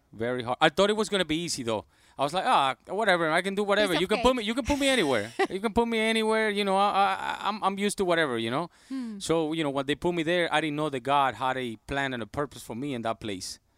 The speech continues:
Speaker 2: Hmm.
Speaker 1: Never,
Speaker 2: Hmm.
Speaker 1: I never heard about Christ. I never
Speaker 2: At
Speaker 1: heard
Speaker 2: this
Speaker 1: about God.
Speaker 2: point,
Speaker 1: At this
Speaker 2: you
Speaker 1: point,
Speaker 2: have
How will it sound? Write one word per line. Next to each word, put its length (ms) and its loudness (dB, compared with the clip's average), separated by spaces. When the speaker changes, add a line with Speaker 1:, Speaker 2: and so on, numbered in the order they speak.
Speaker 2:
Hmm. 300 -10
Speaker 1:
Never, 320 4
Speaker 2:
Hmm. 80 0
Speaker 1:
I 60 2
never 220 0
heard 180 0
about 240 0
Christ. 540 -2
I 100 -4
never 260 -2
Speaker 2:
At 60 -2
Speaker 1:
heard 100 2
Speaker 2:
this 60 0
Speaker 1:
about 160 2
God. 120 4
Speaker 2:
point, 320 -2
Speaker 1:
At 140 2
this 140 -2
Speaker 2:
you 80 0
Speaker 1:
point, 280 2
Speaker 2:
have 240 0